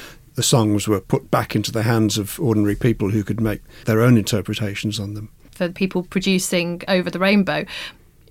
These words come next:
Speaker 2: the, how much you would make on the sheet music was a consideration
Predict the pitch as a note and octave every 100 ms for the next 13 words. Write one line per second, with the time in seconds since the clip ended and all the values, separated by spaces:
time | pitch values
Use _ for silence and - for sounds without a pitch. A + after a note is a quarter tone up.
0 | - G3+ - - B3 G#3 - F#3+ G#3 G3+
1 | G3+ G3+ F3+ C4 G3+ F#3 F#3 F#3+ G#3 G#3+
2 | G#3 F#3+ G3 F3+ G#3+ A#3 - D#3+ E3